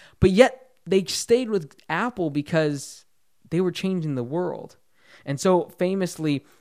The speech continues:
Steve Jobs got their C E O on many years ago, uh, when he said, when he, he was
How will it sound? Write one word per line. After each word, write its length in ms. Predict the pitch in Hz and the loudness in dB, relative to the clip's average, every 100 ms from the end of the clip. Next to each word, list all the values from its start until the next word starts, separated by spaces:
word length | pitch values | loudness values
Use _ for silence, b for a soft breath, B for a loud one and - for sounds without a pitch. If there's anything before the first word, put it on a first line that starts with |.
| b | b
Steve 240 | - 175 | -8 -4
Jobs 300 | 147 151 147 | 2 2 4
got 300 | 147 113 113 | 0 -4 -4
their 140 | 139 127 | -4 -4
C 380 | - 151 139 | -6 -8 -2
E 60 | 147 | 2
O 120 | 156 | 2
on 220 | 147 135 | 2 0
many 200 | 135 135 | -2 -2
years 240 | 135 147 143 | -2 -2 -4
ago, 380 | 139 131 127 123 B B | -4 -2 -2 -6 B B
uh, 300 | 135 127 120 | -2 0 -2
when 440 | 117 135 139 139 135 | -6 -8 -6 -6 -8
he 220 | 127 139 | -10 -10
said, 400 | 151 139 131 120 - | -4 -4 -4 -10 -12
when 640 | 147 139 135 127 - 113 - | -8 -6 -8 -12 -16 -18 -8
he, 200 | 147 143 139 | -6 -6 -10
he 100 | - | -8
was 200 | 147 127 | -6 -6